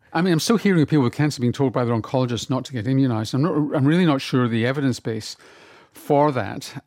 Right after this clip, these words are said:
And there's been an interesting study in jama Oncology this time, looking at the antibody effect of immunisation and adverse effects in people with cancer. And that's with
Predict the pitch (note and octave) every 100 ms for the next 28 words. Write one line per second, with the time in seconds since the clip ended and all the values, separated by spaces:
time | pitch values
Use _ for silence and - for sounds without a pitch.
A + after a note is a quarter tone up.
0 | C#3 C3 B2+ B2+ B2+ A#2 C#3 B2+ C3+ D3+
1 | C3 - A2+ - A#2+ B2 A#2+ D3 A2 A#2
2 | A#2 A2+ G#2 G#2 F3+ G3 D3+ A2 A#2 -
3 | - A#2 B2 - - - - - _ D#4
4 | C#3 B2 C#3+ B2 B2+ B2+ A#2+ - - -
5 | B2 C#3 C#3 B2 A2+ A2+ A#2 - A#2 -
6 | - - _ _ - B2 D3+ B2+ A#2+ A#2
7 | B2 A#2 - C#3+ B2 B2 A#2+ A#2 A#2 -
8 | A#2+ A2+ A2 - - A#2+ C3 A2+ A#2 A2+
9 | - C#3 D3 - C3 C#3+ - - - -
10 | - _ D#3+ C#3 C#3 C3 C3+ - A2+